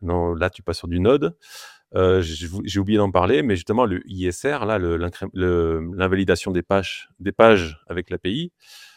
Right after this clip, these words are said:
euh, ça pose des problèmes. Parce qu'en fait, euh, moi, alors, pour la petite histoire, on était sur, on est sur Scalingo, on a, on peut faire plusieurs instances, donc plusieurs Next.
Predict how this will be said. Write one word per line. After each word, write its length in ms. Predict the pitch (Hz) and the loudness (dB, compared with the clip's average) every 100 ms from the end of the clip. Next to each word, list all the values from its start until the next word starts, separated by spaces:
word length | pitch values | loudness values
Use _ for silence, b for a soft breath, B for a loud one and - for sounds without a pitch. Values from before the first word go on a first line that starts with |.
| B _ | B _
euh, 100 | 90 | -6
ça 160 | 90 85 | -4 -4
pose 160 | 95 | -2
des 80 | 85 | -2
problèmes. 400 | - 113 127 87 82 _ _ _ | 2 4 4 -2 -12 _ _ _
Parce 140 | 87 | -12
qu'en 180 | - 92 | -8 -8
fait, 340 | - 113 - - _ 98 | -4 -6 -6 -20 _ 2
euh, 640 | 92 90 87 87 85 85 - - _ | 2 2 0 -2 -4 -6 -10 -20 _
moi, 220 | 98 101 | -4 -2
alors, 400 | - 87 85 - _ - | 0 0 0 -4 _ -6
pour 100 | 92 | -4
la 80 | |
petite 180 | 87 _ | -4 _
histoire, 220 | - 139 | 0 4
on 60 | 113 | 4
était 160 | 92 92 | 2 -6
sur, 100 | 92 | -8
on 120 | 98 | -4
est 60 | 98 | -4
sur 160 | - | -4
Scalingo, 720 | - - 92 92 98 139 160 170 - - | -10 -4 -2 -2 2 2 2 0 -10 -8
on 120 | 92 | -2
a, 500 | 87 87 87 87 82 | 0 2 2 0 -4
on 80 | - | -8
peut 160 | - | -8
faire 200 | 85 90 | -8 -10
plusieurs 320 | - 95 87 92 | -10 -6 -4 -4
instances, 400 | 87 147 165 - | -6 -8 -8 -10
donc 140 | 85 | -14
plusieurs 280 | - 90 87 | -8 -4 -4
Next. 460 | 101 - - - | -4 -8 -16 -20